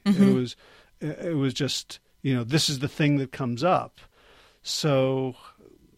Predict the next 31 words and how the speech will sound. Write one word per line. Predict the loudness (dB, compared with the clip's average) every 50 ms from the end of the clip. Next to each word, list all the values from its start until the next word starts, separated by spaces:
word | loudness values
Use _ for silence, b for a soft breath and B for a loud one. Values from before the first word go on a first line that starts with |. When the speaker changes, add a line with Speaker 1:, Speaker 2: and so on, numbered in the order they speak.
| -10
Speaker 2:
you | -4 -2 -2
know, | 0 2
what | 2 2 0
are, | 0 -2
what | -6 -6 -2 0 0 0 0
are | 0 -2 -2 -2 -4
some | -6 -6 -4 -2 -2 -2 -2 -4 -6 -8 _
tools | -14 -8 -4 0 2 2 2 2 2 0 -2 -4 -6 -8 -10 -10 -10
that | -8 -6 -6
we | -6 -6
can | -6 -6 -6 -4 -4
use | -4 -4 -4 -2 0 0 0 0 -2 -4 -6 -8
to, | -8 -6 -4 -2 -2 0 -2 -2 -4 -6 b b b b b b b b -8
okay, | -6 -2 -2 -2
so | -2 0 -2 -2 -4 -4
let's | -4 -6 -6 -4
say | -2 -2
I've | -2 -2 -2 -2
watched | -4 -4 -2 -4
some | -4 -6 -4 -2
videos, | -2 0 0 2 2 2 2 2 0 0
I | -2 0
know | 0 0 0 0 0
this | -2 -4 -4
stuff, | -6 -6 -4 -2 -2 -2 -2 -6 -12 -20 -20 _ _ _ _ _ _ _
Speaker 1:
Mm-hmm. | 0 2 2
Speaker 2:
you | 2 2 0
know, | 0 -2 -4 -6
in | -4 -4 -2 -2
my | -2 -2 -4
brain, | -4 -4 -2 0 0 2 2 0 0 -2 -4